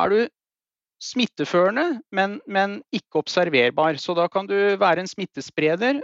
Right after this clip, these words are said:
og se frisk ut, og da vil man jo jakte de dyrene. Eh, og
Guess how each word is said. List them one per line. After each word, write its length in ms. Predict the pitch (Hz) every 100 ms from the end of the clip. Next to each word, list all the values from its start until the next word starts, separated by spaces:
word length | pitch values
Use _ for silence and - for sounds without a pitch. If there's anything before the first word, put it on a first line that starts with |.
| 427
og 100 | 185
se 300 | - - 151
frisk 400 | - 120 - -
ut, 280 | 160 - -
og 140 | 180 170
da 80 | 214
vil 160 | 240 185
man 160 | 190 202
jo 140 | 214
jakte 400 | 220 208 - -
de 140 | 175 160
dyrene. 440 | 147 123 135 151 139 _ _ _ _ _ _
Eh, 380 | 165 170 165 165 165
og 400 | 170 190 196